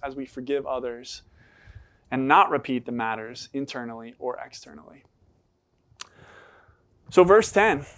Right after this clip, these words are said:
we're gonna move down to the next one. "A rebuke goes deeper into a man of understanding than a hundred blows into a fool." Throughout the book of Proverbs, we've seen this contrast. Almost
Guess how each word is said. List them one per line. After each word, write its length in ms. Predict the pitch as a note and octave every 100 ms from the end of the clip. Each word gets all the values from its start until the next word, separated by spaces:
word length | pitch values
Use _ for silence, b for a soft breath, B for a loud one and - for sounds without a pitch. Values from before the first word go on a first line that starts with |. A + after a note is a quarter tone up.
| -
we're 80 | C#3+
gonna 120 | C#3+
move 200 | C#3+ C#3+
down 220 | D3 D3
to 60 | C#3+
the 60 |
next 260 | D3 D3 -
one. 280 | C3+ B2 B2 _ _ _ _ - B B B -
"A 80 | D3+
rebuke 720 | E3+ E3 D3+ A3 A#3+ - - -
goes 260 | E3 D3
deeper 380 | C#3+ G3 G#3+ G3
into 260 | D#3+ D3+ D#3
a 60 |
man 240 | D#3 D3+ D3
of 80 |
understanding 880 | C#3+ D3 C3+ - D#3 D#3+ B2+ A#2+ C3 -
than 200 | C#3 B2+
a 60 |
hundred 520 | - E3+ F3+ F3 D#3
blows 680 | C#3+ C#3 B2+ A#2+ A#2+ A#2+ - _ _ _ C3+
into 260 | C3 C3+
a 80 | B2
fool." 460 | - B2 G#2+ - - _ _ _ _ b b b b b b b -
Throughout 240 | G3+ F#3
the 40 |
book 200 | F3+ F#3+
of 120 | F#3 -
Proverbs, 460 | E3+ F3 D#3+ C#3+
we've 200 | E3 D#3+
seen 340 | - F#3 F3+ F3
this 180 | D#3+
contrast. 840 | - - F3 F3 F3+ D3+ C3 B2+ -
Almost 300 | E3 D#3